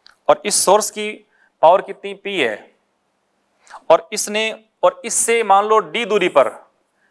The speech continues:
इससे डी दूरी पे आपको इंटेंसिटी फाइंड करनी है।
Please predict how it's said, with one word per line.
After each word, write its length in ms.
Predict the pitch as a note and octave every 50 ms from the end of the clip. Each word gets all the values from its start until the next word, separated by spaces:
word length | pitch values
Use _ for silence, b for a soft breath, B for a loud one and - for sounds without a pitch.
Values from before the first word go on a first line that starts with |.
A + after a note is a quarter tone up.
| _ _ -
इससे 280 | G#3 G3+ - - A3+ G3+
डी 240 | D#3 D3 G#3 A#3
दूरी 240 | A#3 F#3+ A3 G3+ -
पे 140 | G#3+ G#3+ G#3+
आपको 400 | - F#3 F#3+ F#3 - - G3+ G3+ G#3 - -
इंटेंसिटी 720 | F#3 F#3+ G3 - - F#3 F#3+ F#3+ F#3+ - F#3+ F3+ G3 F#3+
फाइंड 260 | F3+ - D#3+ E3 E3+
करनी 240 | C#3+ C3+ B2 B2+ A#2+
है। 240 | A2 G2+ F#2 - _